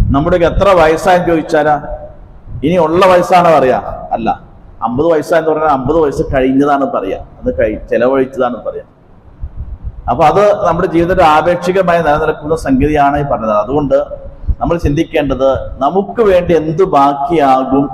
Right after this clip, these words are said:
എന്നാണ് ചിന്തിക്കേണ്ടത്. അത് റസൂലുള്ളാഹി സ്വല്ലല്ലാഹു അലൈഹി വസല്ലം പറഞ്ഞു കൊടുത്ത ആ വലിയ സന്ദേശം, ഒരു മാനസിക അവസ്ഥ, ഒരു നിലപാടും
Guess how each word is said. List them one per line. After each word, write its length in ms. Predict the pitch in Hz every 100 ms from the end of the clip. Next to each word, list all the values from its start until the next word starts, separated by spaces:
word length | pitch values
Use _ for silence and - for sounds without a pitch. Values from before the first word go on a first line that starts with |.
| 123
എന്നാണ് 440 | 123 135 131 127
ചിന്തിക്കേണ്ടത്. 480 | - 214 - - - - - - - - - - - - -
അത് 160 | 120 123
റസൂലുള്ളാഹി 340 | 151 151 151
സ്വല്ലല്ലാഹു 240 | 147 139 139
അലൈഹി 120 | 139
വസല്ലം 60 |
പറഞ്ഞു 180 | 127 135
കൊടുത്ത 300 | 123 113 -
ആ 300 | 120 - 92 120
വലിയ 360 | 117 127 135 - -
സന്ദേശം, 520 | 110 113 123 127 117
ഒരു 60 | 117
മാനസിക 600 | 110 110 123 120 120 120
അവസ്ഥ, 280 | 110 -
ഒരു 120 | 120 110
നിലപാടും 460 | 107 104 107 104